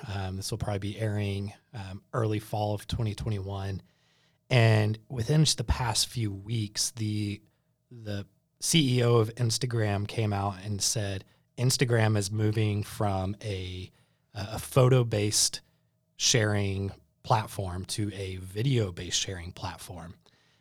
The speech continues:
And so I guess my question with that in mind and, and just with how fast all of these platforms are evolving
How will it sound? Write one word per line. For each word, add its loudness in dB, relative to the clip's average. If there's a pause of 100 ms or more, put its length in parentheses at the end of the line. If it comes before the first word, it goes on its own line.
(160)
And 4 (420)
so 4
I 6
guess 6
my 6
question 6
with 2 (160)
that 2
in 4
mind 2
and, -2
and -8
just -2
with 0
how 0
fast 0 (340)
all 4
of 0
these 0 (560)
platforms 2 (120)
are 2
evolving 0